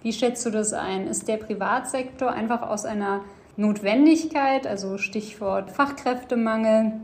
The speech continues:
oder auch diverse Teams erwirtschaften mehr, einfach aus der Notwendigkeit weiter oder der öffentliche Sektor, weil er sich das in der Tendenz eher leisten kann und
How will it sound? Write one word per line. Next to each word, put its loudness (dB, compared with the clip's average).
oder 2
auch -6
diverse 0
Teams 0
erwirtschaften -4
mehr, -2
einfach 0
aus 2
der 4
Notwendigkeit -2
weiter 2
oder 2
der 2
öffentliche 2
Sektor, 0
weil 0
er 2
sich -4
das -6
in -2
der -2
Tendenz 0
eher -2
leisten -2
kann 2
und -6